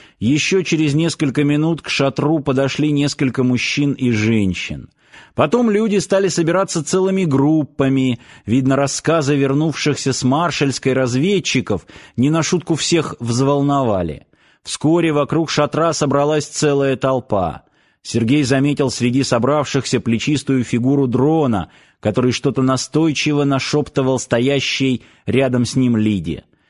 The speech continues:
Девушка пыталась отодвинуться от него, но, зажатая со всех сторон людьми, никак не могла это сделать.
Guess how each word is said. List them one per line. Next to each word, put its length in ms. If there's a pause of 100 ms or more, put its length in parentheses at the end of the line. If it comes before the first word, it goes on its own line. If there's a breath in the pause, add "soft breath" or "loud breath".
(180)
Девушка 380
пыталась 480
отодвинуться 760
от 140
него, 320
но, 380 (240 soft breath)
зажатая 680
со 160
всех 280
сторон 340
людьми, 400
никак 460
не 120
могла 380
это 200
сделать. 540